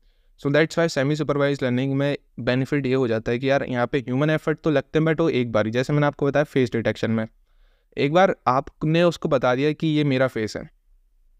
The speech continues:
तो आपसे रिलेटेड जितनी भी फोटो होंगी, मान लो पचास फोटो है,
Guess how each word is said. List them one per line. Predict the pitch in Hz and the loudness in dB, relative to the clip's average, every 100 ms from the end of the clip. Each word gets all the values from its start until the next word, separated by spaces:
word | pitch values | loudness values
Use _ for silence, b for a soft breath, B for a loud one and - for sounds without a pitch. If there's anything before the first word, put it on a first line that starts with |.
| _ _ _ _ | _ _ _ _
तो | 151 165 - _ | -2 -2 -2 _
आपसे | - 131 - - | 2 2 2 0
रिलेटेड | 165 156 151 170 120 | 2 0 0 -2 0
जितनी | 131 151 165 175 | -4 0 0 0
भी | 165 | 0
फोटो | 170 151 151 151 | 0 0 2 0
होंगी, | 156 | 2
मान | 151 139 | 2 2
लो | 156 | 0
पचास | 160 131 131 139 | 0 0 0 -2
फोटो | - 135 120 | -2 -4 -2
है, | 127 | -2